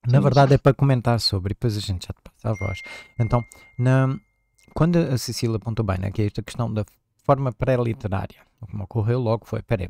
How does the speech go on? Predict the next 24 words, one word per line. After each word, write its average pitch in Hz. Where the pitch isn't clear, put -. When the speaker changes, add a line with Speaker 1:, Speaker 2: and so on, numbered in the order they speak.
Speaker 1:
mas -
se -
não 117
foi 113
escrito, 135
como 147
é 127
que -
os -
caras 113
sabem?" 101
E 123
eu 143
lembro 139
já 107
de 98
ler, 101
já 101
o 101
Socio -
já 101
ter 98
mencionado 101
antes, 98